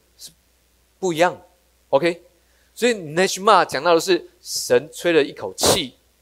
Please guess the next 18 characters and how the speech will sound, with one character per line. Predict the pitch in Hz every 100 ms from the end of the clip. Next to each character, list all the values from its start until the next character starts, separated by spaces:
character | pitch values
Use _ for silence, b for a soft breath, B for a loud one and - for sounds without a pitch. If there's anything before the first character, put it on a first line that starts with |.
| - _
neshama， | 131 139 139 151 151 113 - _ _ _ _ _ _ _ _ _ _ _ _ _ _ -
亚 | 147
当 | 165 190
就 | 190
成 | 185 143 139
了 | 156 139 - - _ -
活 | - 110 120
的 | 147
魂。 | - 95 87 _ _ _
好， | - 90 _ -
原 | 143
文 | 147 143
是 | 143
活 | 101 117
的 | 120
魂， | 92 85 _ _ _ _ -
living | 143 139 135
soul。 | 123